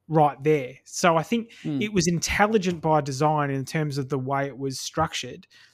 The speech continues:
Speaker 1: that you actually desperately want to go and watch the epi-, next episode to see what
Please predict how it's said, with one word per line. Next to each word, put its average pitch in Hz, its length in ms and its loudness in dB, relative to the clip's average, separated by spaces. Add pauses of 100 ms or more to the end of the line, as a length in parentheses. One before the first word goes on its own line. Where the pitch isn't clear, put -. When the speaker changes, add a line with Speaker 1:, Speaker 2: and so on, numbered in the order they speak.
Speaker 1:
that 165 140 -6
you 165 100 6
actually - 300 2
desperately 156 520 0
want 151 160 0
to 147 40 -2
go 143 120 2
and 139 120 -2
watch 135 180 -8
the 147 80 -4
epi-, 135 200 -8 (100)
next 156 240 -6
episode 135 420 -8
to 160 100 -6
see 160 360 0
what 143 160 -4